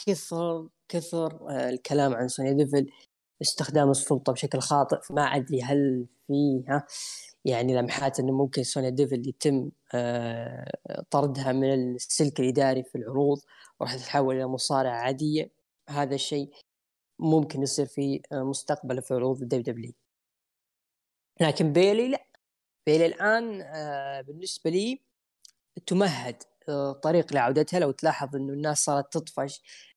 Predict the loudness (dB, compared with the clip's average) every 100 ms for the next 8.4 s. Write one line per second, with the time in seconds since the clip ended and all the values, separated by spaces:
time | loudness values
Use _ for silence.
0 | _ 2 4 4 2 0 0 2 4 4
1 | 2 -2 -2 -2 -6 -10 -6 -2 0 2
2 | 2 4 2 0 0 0 2 0 0 0
3 | 2 2 0 0 -2 0 0 2 2 2
4 | 2 0 -6 -6 -6 0 0 0 -4 -8
5 | -10 -12 _ _ _ _ _ _ _ _
6 | 2 2 2 0 0 0 0 0 0 -6
7 | -20 -18 -8 -6 -2 -2 -4 -16 _ -12
8 | -8 -6 -6